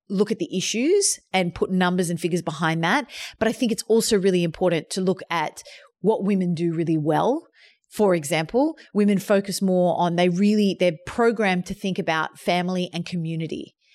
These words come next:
Uh, they're also, in my background, a past life was in insurance, and I know that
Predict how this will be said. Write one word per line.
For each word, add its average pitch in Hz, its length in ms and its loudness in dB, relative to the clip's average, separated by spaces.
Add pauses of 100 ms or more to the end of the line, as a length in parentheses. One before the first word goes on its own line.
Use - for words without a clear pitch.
(460)
Uh, 180 180 0
they're 208 200 4
also, 196 800 4
in 175 300 -2
my 180 180 2
background, 170 680 0
a - 60 -2
past 180 340 -2
life 170 180 2
was 165 140 -2
in 165 80 -2
insurance, 190 580 0
and 170 80 2
I 175 80 2
know 180 320 4
that 170 220 0